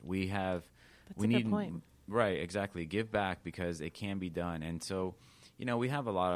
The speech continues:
Speaker 1: of athletes that come out of our neighborhoods, and we have a lot of rappers that come out of our neighborhoods, and that's fantastic. Um, but we need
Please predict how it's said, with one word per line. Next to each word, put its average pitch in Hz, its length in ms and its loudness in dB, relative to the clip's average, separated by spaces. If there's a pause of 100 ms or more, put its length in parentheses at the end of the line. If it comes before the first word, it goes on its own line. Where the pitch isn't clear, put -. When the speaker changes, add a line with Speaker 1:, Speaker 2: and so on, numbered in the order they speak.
Speaker 1:
of 78 180 -4
athletes 87 420 -2
that 90 80 -2
come 92 180 -2
out 90 260 2
of 87 100 -2
our 87 160 2
neighborhoods, 87 800 0
and 80 100 -2
we 80 60 -4
have 82 200 -4
a 78 40 -4
lot 80 180 -4
of 76 80 -4
rappers 82 400 -4
that 85 80 -6
come 90 180 -4
out 87 120 -2
of 82 80 -2
our 85 100 0
neighborhoods, 87 380 -2
and 80 80 -6
that's 117 180 -4
fantastic. 101 720 -6 (460)
Um, 76 400 -4
but 95 60 2
we 101 120 2
need 101 240 2